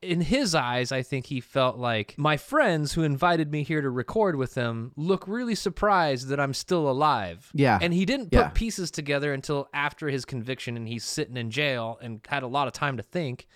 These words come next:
Speaker 1: And this is where I start to feel like, is he really putting facts with facts, or twenty-three hours a day in isolation, in solitary? Was
Speaker 2: Yeah.
Speaker 1: his brain just going nuts and he's just grasping at things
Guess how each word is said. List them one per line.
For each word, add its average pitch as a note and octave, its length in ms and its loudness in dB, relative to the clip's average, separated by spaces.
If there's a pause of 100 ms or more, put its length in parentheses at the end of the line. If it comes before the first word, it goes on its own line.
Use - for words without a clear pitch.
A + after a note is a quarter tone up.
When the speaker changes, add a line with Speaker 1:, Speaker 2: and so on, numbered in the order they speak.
(760)
Speaker 1:
And C#3+ 180 0
this E3+ 140 2
is F#3+ 80 0
where D#3+ 260 4
I D#3+ 220 2
start E3 300 -2
to C#3+ 60 -6
feel C3+ 240 -4
like, B2+ 260 0
is C#3+ 160 -2
he G3 120 -4
really F#3 420 4
putting D3+ 640 0
facts - 600 -4
with C3 120 -4
facts, F#3+ 600 -4 (100)
or D3 500 0
twenty-three F#3 460 -2
hours C#3+ 240 2
a B2 60 -2
day A#2 260 2
in G2+ 100 -2
isolation, A2 720 -4
in G2+ 200 -10
solitary? G2 720 -2 (380)
Was D3+ 240 6
Speaker 2:
Yeah. F#3+ 80 6
Speaker 1:
his E3 160 4
brain F3 500 4
just C#3 480 -2
going C#3+ 400 0
nuts C3+ 360 0
and A#2 140 -6
he's C3 300 -4
just - 260 -6
grasping C3+ 840 -2
at A#2+ 240 -4 (400)
things B2 640 -2